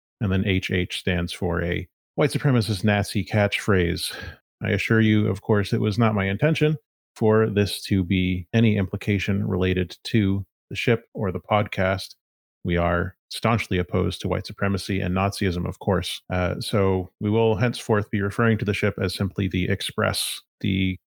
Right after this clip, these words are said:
cultural value of the number eighty-eight shouldn't be ignored, but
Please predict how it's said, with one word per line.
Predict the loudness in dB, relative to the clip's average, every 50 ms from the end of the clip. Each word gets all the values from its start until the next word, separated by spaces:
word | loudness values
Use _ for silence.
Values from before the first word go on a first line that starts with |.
| -6
cultural | 0 0 0 0 0 0 2 2 4 4 2 0 0 -2
value | -4 0 2 4 4 4 4 4 4 4 2
of | 2 0 0
the | 0
number | 0 0 2 2 0 0
eighty-eight | 0 0 0 0 0 0 0 -2 -4 -8 -16 -20 _ _ _ _ _ _
shouldn't | -10 -4 -2 -2 -2 -2 -4 -4
be | -4 -2 -2 -2 -2 -2 -4
ignored, | -2 -2 -2 0 0 0 0 0 -2 -6 _ _ _ _ _ _ _ _ _ 0
but | 2 2 2 2 -2 -6 -14